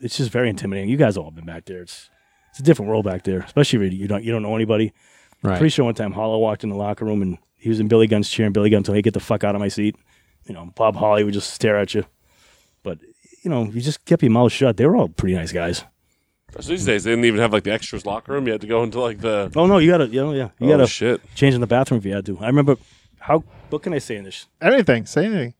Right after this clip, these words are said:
Speaker 1: One of the first times I ever walked in the locker room, a W W F locker room, there was a security guard back then. Remember the big muscular guy? He got caught, like, staring at the women's locker room. He was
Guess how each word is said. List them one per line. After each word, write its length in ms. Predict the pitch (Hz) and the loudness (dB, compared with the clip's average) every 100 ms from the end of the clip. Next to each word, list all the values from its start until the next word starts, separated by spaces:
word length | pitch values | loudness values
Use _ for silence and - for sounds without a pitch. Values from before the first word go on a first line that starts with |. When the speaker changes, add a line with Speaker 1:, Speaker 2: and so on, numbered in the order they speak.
| _ | _
Speaker 1:
One 140 | - 120 | -10 -10
of 40 | |
the 60 | - | -2
first 240 | 175 190 | 0 2
times 160 | - 160 | 2 2
I 40 | |
ever 140 | 143 135 | 2 4
walked 280 | 139 131 | 4 2
in 60 | 127 | 2
the 60 | 120 | 2
locker 240 | 113 113 | 0 0
room, 60 | 110 | -2
a 60 | |
W 200 | 110 110 | 0 2
W 40 | 113 | 2
F 80 | |
locker 180 | 107 107 | 2 -2
room, 220 | 113 113 - _ _ _ _ _ - - | -2 -4 -6 _ _ _ _ _ -20 -2
there 100 | 135 | 2
was 80 | 170 | 4
a 80 | 175 | 2
security 440 | - - 160 143 | 0 2 4 6
guard 220 | 123 113 | 6 4
back 220 | 104 101 98 | 2 -4 -4
then. 260 | 101 90 - | -6 -6 -8
Remember 120 | 123 | -2
the 80 | 175 | 0
big 300 | 160 131 - | 2 0 -2
muscular 540 | 113 104 110 - 113 | -6 -4 -6 -2 -2
guy? 240 | 110 113 107 _ _ _ _ | 0 -2 -4 _ _ _ _
He 140 | _ 123 | _ 2
got 200 | 147 - | 2 2
caught, 300 | - 123 120 _ _ _ _ _ _ - | 0 0 0 _ _ _ _ _ _ -12
like, 220 | 104 87 | -12 -10
staring 300 | - 113 113 | -2 0 2
at 60 | |
the 100 | 104 | 0
women's 500 | 95 95 104 110 107 | -8 -4 2 2 2
locker 220 | 104 104 104 | 0 0 2
room. 60 | |
He 60 | 101 | 0
was 160 | 90 | 0